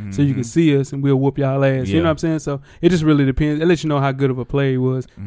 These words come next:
Speaker 1: We'll talk
Speaker 2: Mm-hmm.
Speaker 1: about it a little bit more at halftime, 'cause that's what Coach Brown's talking about as well,
Speaker 2: Mm-hmm.
Speaker 1: for sure.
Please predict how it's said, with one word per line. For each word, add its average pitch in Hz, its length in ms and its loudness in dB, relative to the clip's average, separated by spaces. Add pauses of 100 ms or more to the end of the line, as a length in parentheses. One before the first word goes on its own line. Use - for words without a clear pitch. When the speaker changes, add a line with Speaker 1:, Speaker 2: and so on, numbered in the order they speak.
(120)
Speaker 1:
We'll 196 120 8
talk 180 120 6
Speaker 2:
Mm-hmm. 135 60 4
Speaker 1:
about 135 100 4
it 135 40 6
a - 20 4
little 139 140 4
bit 135 120 4
more 131 200 0
at 123 60 -2
halftime, 131 420 -2
'cause 135 60 -10
that's 139 180 -10
what - 80 -20
Coach 123 240 -4
Brown's 131 360 -4
talking 135 260 -6
about 131 240 -6
as 127 120 -10
well, 131 180 -2
Speaker 2:
Mm-hmm. 92 200 -12 (340)
Speaker 1:
for 131 80 -6
sure. 120 280 -6